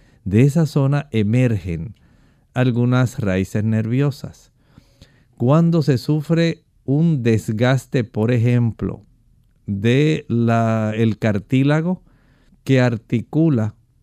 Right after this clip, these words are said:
entre una y otra vértebra. No piense que las vértebras se alinean nada más porque hay huesitos ahí, ¿no?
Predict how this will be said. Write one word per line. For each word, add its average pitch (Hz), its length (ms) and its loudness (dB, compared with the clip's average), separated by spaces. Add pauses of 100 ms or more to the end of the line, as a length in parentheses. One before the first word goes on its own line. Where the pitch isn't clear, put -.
(220)
entre 139 640 0
una 185 460 2
y 117 140 2
otra 131 300 0
vértebra. 139 760 -2
No 104 240 -2
piense 123 420 2
que 120 140 -4
las 104 220 0
vértebras 120 880 -2 (180)
se - 420 -4
alinean 117 960 0 (140)
nada 113 420 0
más 131 200 0
porque 113 760 -2
hay 117 520 0
huesitos 113 760 -2
ahí, 147 300 0 (580)
¿no? 120 360 0